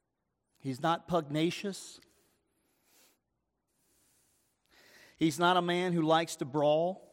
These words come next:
Unlike the false teachers there in Ephesus, in Timothy's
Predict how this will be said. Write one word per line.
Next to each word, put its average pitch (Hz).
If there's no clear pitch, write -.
Unlike 196
the 185
false 202
teachers 196
there 196
in 175
Ephesus, 180
in 139
Timothy's 190